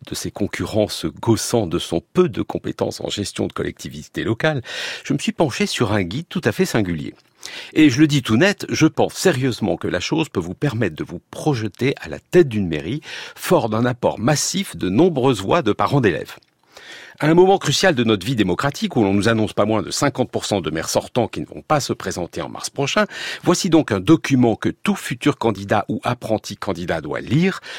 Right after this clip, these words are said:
un guide de première nécessité politique, quel que soit votre parti politique. La chose s'intitule « Cantine bio, deux points, le guide pratique des élus ».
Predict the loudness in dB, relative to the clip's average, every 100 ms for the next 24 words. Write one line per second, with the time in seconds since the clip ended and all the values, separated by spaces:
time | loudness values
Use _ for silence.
0 | -10 -2 -2 0 -2 -4 -4 2 4 4
1 | 2 0 -4 -4 -6 -6 -8 -10 -8 -6
2 | 0 2 2 0 -2 0 -2 -2 -6 -6
3 | -8 -8 -8 -10 -12 -16 -18 -20 -20 -20
4 | -18 -18 -4 0 2 2 -2 0 0 0
5 | -4 -6 -2 -2 -2 -10 -20 _ 0 2
6 | 2 4 4 4 0 0 0 -2 -10 _
7 | 0 2 2 0 -2 -2 -8 -2 0 0
8 | -2 -2 -6 -4 -6 0 0 0 -4 -10